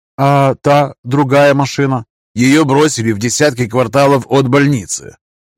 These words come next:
Сейчас мы пытаемся выяснить, на что они её сменили. Но, как вы понимаете, время упущено,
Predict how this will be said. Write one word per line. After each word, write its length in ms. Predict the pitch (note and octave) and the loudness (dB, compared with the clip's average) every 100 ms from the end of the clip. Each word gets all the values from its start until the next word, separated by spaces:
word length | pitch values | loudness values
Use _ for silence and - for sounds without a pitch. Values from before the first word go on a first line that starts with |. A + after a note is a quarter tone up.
| - | -2
Сейчас 460 | C#3 A2+ D3 D#3+ | -2 2 2 2
мы 120 | B2+ | -2
пытаемся 520 | A2 A#2+ C#3 C#3+ C#3 D#3+ | -4 0 0 0 0 0
выяснить, 540 | C#3+ G#2+ - F#2 F2 | 2 0 -4 -10 -6
на 100 | A#2 | -6
что 300 | A#2+ - F3 | -2 0 2
они 200 | B2+ C3 | 2 2
её 280 | C#3+ C3 C3+ | 2 2 0
сменили. 640 | - D#3 D3+ F#2+ D2+ - | 0 0 0 -4 -10 -14
Но, 380 | - C#3 D3 A2+ - | -4 0 2 0 -2
как 200 | C#3 A#2+ | -2 0
вы 140 | C3 | -2
понимаете, 680 | C3 C3 C3 C#3 A#2 C3 C3 | -2 0 2 0 0 -2 -2
время 400 | G#2 A2 C#3 C3 | -4 0 0 2
упущено, 720 | C#3 B2 C3 A#2+ - G2+ D#2+ | 0 0 -2 -2 -8 -10 -12